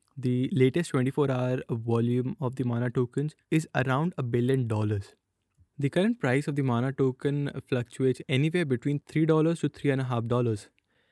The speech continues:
The latest twenty-four hour volume of the Mana token is around three hundred and eighty-nine million dollars. If you talk about the return on investment for the past one-year period, it is around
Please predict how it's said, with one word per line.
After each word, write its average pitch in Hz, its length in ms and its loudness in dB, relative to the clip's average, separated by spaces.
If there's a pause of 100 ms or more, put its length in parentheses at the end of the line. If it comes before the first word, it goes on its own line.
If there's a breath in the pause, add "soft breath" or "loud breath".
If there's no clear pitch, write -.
(180)
The 120 260 0
latest 131 300 4
twenty-four 131 300 2
hour 131 120 2
volume 120 640 0
of 131 200 0
the 143 140 0
Mana 143 300 -2
token 151 480 -4
is 131 180 -2
around 123 340 -2 (140)
three 143 240 -2
hundred 127 320 -2
and 131 80 -2
eighty-nine 123 500 -2
million 113 320 0
dollars. 107 360 -4 (480)
If - 200 0
you 131 120 0
talk 135 260 0
about 170 320 0
the 139 140 0
return 135 280 0
on 151 120 0
investment 123 520 -2
for - 60 -6
the 127 80 -4
past 131 360 -4
one-year 123 380 -2
period, 135 380 -2 (500)
it 147 220 2
is - 120 -12
around 127 460 0